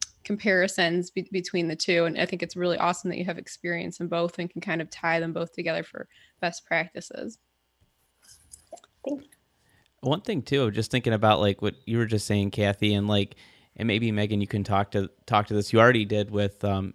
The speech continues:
Speaker 3: M of Hope, like, collaborative things, like Save the Brewbies. Like, is there stuff that you guys do with Fatheads that's, like,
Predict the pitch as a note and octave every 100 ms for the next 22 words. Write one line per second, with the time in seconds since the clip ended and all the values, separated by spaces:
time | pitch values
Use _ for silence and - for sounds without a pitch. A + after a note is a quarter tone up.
0 | - G#2 F#2+ - G#2 G#2 - G2+ F#2+ -
1 | G2+ G2+ G2+ G2 - G2 F2+ G#2 G2+ -
2 | G2 F#2+ G2 G2 G2+ A2 A#2 - _ -
3 | - - G#2+ G2 - A2+ A2+ B2 A2+ B2
4 | B2 A#2+ G#2+ A2+ G#2+ G2+ G#2+ G2+ - G#2
5 | G#2 A#2 A2+ G#2 - G#2 G#2